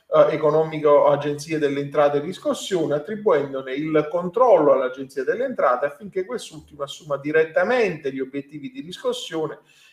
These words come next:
che meglio rispecchiano l'effettivo conseguimento dello scopo fondamentale dell'amministrazione fiscale e quindi l'efficacia e l'efficienza nella gestione dell'agenzia,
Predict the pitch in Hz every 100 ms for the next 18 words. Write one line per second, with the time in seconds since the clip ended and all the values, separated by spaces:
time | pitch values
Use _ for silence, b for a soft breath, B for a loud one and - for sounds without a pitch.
0 | b - 165 214 240 220 175 160 156 -
1 | 196 208 - 180 160 156 - 156 202 190
2 | 156 151 156 185 214 160 156 139 135 135
3 | - 254 156 135 139 147 185 165 156 147
4 | 131 131 135 131 - 123 135 160 247 226
5 | - 117 127 165 160 139 131 131 143 160
6 | 139 - 135 139 208 143 139 131 120 120
7 | 123 123 127 - 143 127 127 147 240 214
8 | - 131